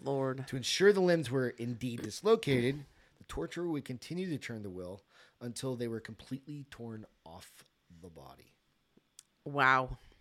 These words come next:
Speaker 2: How much time do people have to, like, design this stuff?
Speaker 1: Phew.
Speaker 2: Like, they needed, like, this was somebody's job at
Speaker 1: Yeah,
Speaker 2: that point.
Speaker 1: no, and
Speaker 2: Like,
Speaker 1: so
Speaker 2: they gotta,
Speaker 1: they
Speaker 2: they
Speaker 1: were
Speaker 2: get
Speaker 1: like the torturer.
Speaker 2: they got, like, a meta expectation,
Speaker 1: <laughs>
Speaker 2: right? Like, "You really exceeded,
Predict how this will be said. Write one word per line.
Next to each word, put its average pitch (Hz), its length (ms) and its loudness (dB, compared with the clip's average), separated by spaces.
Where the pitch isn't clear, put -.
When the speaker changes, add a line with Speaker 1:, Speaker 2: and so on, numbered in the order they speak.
Speaker 2:
How 240 120 6
much 285 320 8
time 180 320 4
do 160 80 0
people 151 340 -2
have 139 300 4
to, 139 80 -2
like, 123 220 0
design 120 420 -4
this 98 160 -6
stuff? - 380 -6
Speaker 1:
Phew. - 220 10
Speaker 2:
Like, 196 220 6
they 214 100 8
needed, 240 320 6
like, 135 260 4
this 240 220 8
was 240 160 4
somebody's 151 480 8
job 87 500 -8
at 85 60 -10
Speaker 1:
Yeah, 151 200 8
Speaker 2:
that - 100 4
point. 190 100 2
Speaker 1:
no, 147 240 6
and 160 220 2
Speaker 2:
Like, 185 100 12
Speaker 1:
so 196 60 8
Speaker 2:
they 233 160 12
gotta, 208 360 12
Speaker 1:
they 208 80 12
Speaker 2:
they 226 60 12
Speaker 1:
were 254 100 12
Speaker 2:
get 262 80 12
Speaker 1:
like 262 200 10
the 240 100 10
torturer. 175 640 8
Speaker 2:
they 190 100 8
got, 214 180 10
like, 214 160 10
a 151 180 6
meta 143 360 -2
expectation, 120 880 2
Speaker 1:
<laughs> - 400 0
Speaker 2:
right? 139 440 8
Like, 135 280 4
"You 233 140 10
really 220 440 4
exceeded, 185 720 4